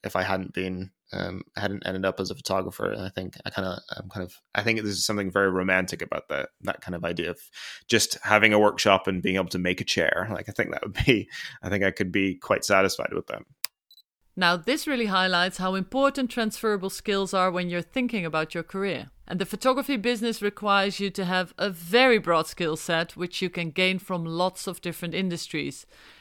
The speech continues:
Speaker 2: Actually, when I was younger, I worked in a restaurant, and just being with people, chatting to them, that kind of skill set really helps me in my daily photography practice now.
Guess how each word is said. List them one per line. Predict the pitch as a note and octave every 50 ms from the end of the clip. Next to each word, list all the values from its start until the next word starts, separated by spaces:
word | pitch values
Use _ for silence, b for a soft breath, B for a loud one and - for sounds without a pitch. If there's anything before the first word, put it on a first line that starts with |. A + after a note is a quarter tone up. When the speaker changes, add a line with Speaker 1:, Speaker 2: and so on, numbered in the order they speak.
| B B
Speaker 2:
Actually, | - G#3+ A3+ - - A#3 A#3+
when | A#3 G#3+ A3+ A3
I | G#3+ G#3+ G#3+
was | G#3+ G#3+ G3 - -
younger, | A3 A#3 A#3+ B3 A3+ G#3
I | F#3+ F3+ F#3
worked | F#3 G3 G3+ G3+ G3 - G3+
in | F#3+
a | F#3 F3+
restaurant, | F#3 G3 F#3+ - - - F#3 E3+ D#3+ D#3+ E3+ F3 - - -
and | - - E3+ E3+ E3+ F3 F3 F3
just | - - A3 B3+ C4+ - - - - - b b b b b b _
being | - - G#3+ A3 A3 G#3+
with | G3+ G3 G3 - -
people, | G3+ G3 - - F#3 F#3 F3+ F#3 F3+
chatting | F3+ - - G#3 F#3 F#3 F#3 F3
to | - F#3 E3+
them, | E3 E3+ D#3+ D#3+ D#3+ E3 D#3 b b b b b b b b -
that | A3 A3 A3+ -
kind | - G#3+ G3 F#3+ F#3
of | F3+ E3
skill | - - - - F#3 F3+ E3+
set | D#3+ - F#3 E3 D#3+ -
really | D3+ E3+ F3+ F3+ F3 E3+
helps | E3 E3+ E3 D#3+ - - -
me | F3 E3
in | D#3+ D#3
my | D#3 D#3 D#3
daily | D3 - E3+ D#3+ D#3+ D#3 D3+ D#3
photography | D3 - - F3 - F3+ E3+ D#3+ D#3 - - D#3 D3
practice | D3 - - F3+ D#3+ - - - D#3+ D3 B2+
now. | D#3 E3 F#3 G#3 G3 D3 - - - -